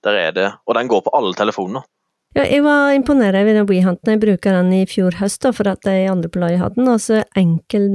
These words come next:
Speaker 2: den var veldig enkel å bruke. Og så var det, som du sa, veldig fint med det at du så de andre postene, når Adde var koblet inn på den gruppa, så var det liksom, du så når de kjørte bort på posten, og når de var fremme, og alt, alt var veldig, veldig, eh, oversiktlig da.
Speaker 1: Ja,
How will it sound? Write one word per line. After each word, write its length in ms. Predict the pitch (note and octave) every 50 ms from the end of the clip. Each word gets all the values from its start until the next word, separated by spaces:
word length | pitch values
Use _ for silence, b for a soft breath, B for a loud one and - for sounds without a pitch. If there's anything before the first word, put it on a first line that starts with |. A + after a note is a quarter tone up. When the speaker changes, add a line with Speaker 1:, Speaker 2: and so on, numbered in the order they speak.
| G3 G3 G3+ F#3+ G3
Speaker 2:
den 160 | F#3+ F#3+ G3 G3+
var 100 | G#3 G#3
veldig 380 | G#3+ A3 G#3+ F#3+ E3+ F3 F#3 F3
enkel 320 | E3+ E3 - - F#3+ F#3
å 60 | F#3 F#3
bruke. 400 | F3+ F2+ - - - - - F#3+ - _ _ _ _ _
Og 140 | - A3+ A3 -
så 60 | A#3+
var 160 | A3 G3+ F3+
det, 220 | F3+ G3 G3 G3 G3
som 140 | - A3+ G#3
du 60 | G3 G3+
sa, 220 | - - F#3+ F#3+ F#3+
veldig 180 | G3+ F#3+ F#3 G3 -
fint 300 | - F#3+ F3+ F3 G3+ F#3+
med 140 | A3 G#3 G3
det 60 | F#3+
at 100 | F3+ F3+
du 60 | - G3
så 460 | G3 - - - G3+ F3+ F3+ F3+ F#3+ G3 G3
de 140 | - F#3 F#3 F#3+ -
andre 460 | - F#3+ E3 D#3 E3 F3 F3+ F3+ F3+ F3 -
postene, 480 | - G3+ F3+ - - - D#3+ E3+ G3 A3 A3
når 160 | G#3 - - -
Adde 160 | F3 F3+ F3
var 140 | F#3 F3+ -
koblet 320 | - F#3+ E3 F3+ E3+ E3+
inn 120 | E3 E3 E3 -
på 60 | F#3
den 140 | F3+ F3 F3
gruppa, 320 | F3 F3 - - G3+ G#3 G#3
så 140 | - G#3 F#3
var 220 | F3 E3 E3 E3+
det 80 | F#3 F#3
liksom, 300 | F#3 E3+ E3 - F#3 F#3 F#3 F#3
du 60 | G3 F#3+
så 220 | - - F3+ F3 F3
når 220 | F3+ F3+ F3 E3+ F3
de 60 | F3+
kjørte 320 | - - - F3 D#3+ E3+ D#3+
bort 160 | E3 D3+ - -
på 80 | - E3+
posten, 400 | - D#3 D#3 - - - G3 F#3+
og 140 | F#3 F#3 F#3
når 160 | F3+ F3 E3+
de 60 | E3+ E3+
var 160 | E3+ E3+ F3
fremme, 320 | - - F3+ F3 E3+ D3+ D#3+
og 220 | E3 E3+ E3+ - - -
alt, 220 | - F#3 - - _ - - -
alt 220 | F#3+ F#3 - - G3
var 80 | F#3+
veldig, 300 | F#3+ F3+ F3+ E3 - F3+ F#3 F#3+ _ - G#3 G#3
veldig, 380 | A3+ A3 G#3 F3+ F3 F3 G3 G3+ G3+
eh, 220 | G3+ G3 F#3+ F#3+ - - -
oversiktlig 540 | F#3 F3 - - E3 E3 - - A3+ B3+ D4
da. 80 | C4+ F#3+ F#3+ - _ _ _ - G#2
Speaker 1:
Ja, 80 | G2